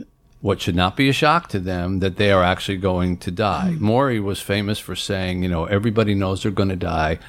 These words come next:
Speaker 1: but nobody believes it."
Speaker 2: Right.
Speaker 1: And, uh,
Speaker 2: Right.
Speaker 1: you know, it is true. I, I remember when I was younger always thinking that, "Well, yeah, I know, like,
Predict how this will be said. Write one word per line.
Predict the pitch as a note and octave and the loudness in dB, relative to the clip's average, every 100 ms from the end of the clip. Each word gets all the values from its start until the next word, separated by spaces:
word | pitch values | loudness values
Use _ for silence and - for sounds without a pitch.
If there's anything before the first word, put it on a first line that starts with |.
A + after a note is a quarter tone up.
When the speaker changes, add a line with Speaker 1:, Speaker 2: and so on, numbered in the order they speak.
| - - | -10 -4
Speaker 1:
but | F#2+ | -2
nobody | F#2+ G2 G2+ | 0 0 0
believes | F#2 G2 E2 D2+ - | 0 0 -2 -4 -8
it." | - - - - | -16 -20 -16 -6
Speaker 2:
Right. | E3 E2 - | -4 -4 -2
Speaker 1:
And, | F#2+ F#2+ F#2 F2+ F2 - - | 0 2 2 2 0 -2 -6
uh, | F#2 E2+ E2 | -2 -2 -2
Speaker 2:
Right. | - | -4
Speaker 1:
you | G2+ | -2
know, | F#2+ F2+ | 0 0
it | F#2+ | 2
is | G2 A2+ - | 2 2 0
true. | - - A2 E2+ D2+ D#2 | -2 0 0 0 -2 -2
I, | F2 | 0
I | F#2 F2+ | 0 0
remember | F#2+ G2+ G2+ G2 F#2 | 2 2 2 2 2
when | F#2+ | 2
I | F#2 | 0
was | F2+ F2 | 0 -2
younger | G#2 F#2+ F#2+ | -2 -2 0
always | F#2+ F2+ | 0 -2
thinking | - F#2+ F2 G2 | -2 -4 -2 -2
that, | F#2 E2+ - | 0 -2 2
"Well, | G#2 G2+ | 2 2
yeah, | E3 F#3 | -2 -2
I | C#3+ | -2
know, | D3+ F#3+ | 0 0
like, | D3+ F#2 - | -2 -4 -8